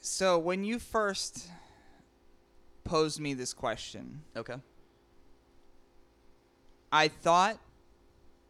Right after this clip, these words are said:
Speaker 1: I knew of tennis's his-, history,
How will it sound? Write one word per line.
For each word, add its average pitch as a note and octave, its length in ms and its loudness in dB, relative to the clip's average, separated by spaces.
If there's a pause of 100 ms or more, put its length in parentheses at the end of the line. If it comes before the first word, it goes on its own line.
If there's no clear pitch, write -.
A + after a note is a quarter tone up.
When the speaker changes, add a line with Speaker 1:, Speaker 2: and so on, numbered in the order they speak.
(200)
Speaker 1:
I D#3 120 4
knew E3+ 220 2
of E3+ 160 0 (160)
tennis's D3 520 -6
his-, B2 280 -8
history, C#3 800 -10